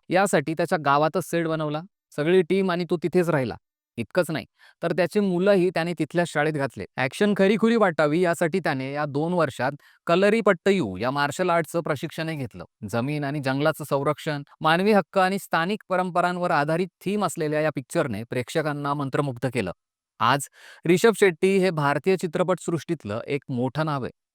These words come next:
ज्या गावात त्याने त्याचं बालपण घालवलं, त्याच गावातली संस्कृती आणि स्टोरी त्याने जगभरात पोहोचवली.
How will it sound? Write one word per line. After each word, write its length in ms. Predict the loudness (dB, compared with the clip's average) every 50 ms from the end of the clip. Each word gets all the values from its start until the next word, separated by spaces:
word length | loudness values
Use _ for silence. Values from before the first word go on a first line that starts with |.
| _ -8 -4
ज्या 100 | -2 0
गावात 280 | 2 4 4 4 2 0 0
त्याने 200 | -2 -2 0 0
त्याचं 280 | 0 0 0 0 0 2
बालपण 360 | 2 0 2 2 0 0 2
घालवलं, 360 | 2 2 0 0 -2 -4 -8 -10 _ -20 -20 -20 _ _ _ 0
त्याच 200 | 2 2 2 4
गावातली 400 | 4 4 4 4 4 2 0 -2
संस्कृती 680 | -2 -2 -2 -2 -2 0 2 2 2 0 -2 -4 -4 -4
आणि 160 | -4 -4 -6
स्टोरी 440 | -6 -4 2 4 4 4 4 2 -2
त्याने 500 | -4 _ _ _ _ _ -4 -2 0 2
जगभरात 380 | 4 4 4 6 6 4 4 2 0
पोहोचवली. 400 | -2 -4 -4 -2 -4 -6 -6 -8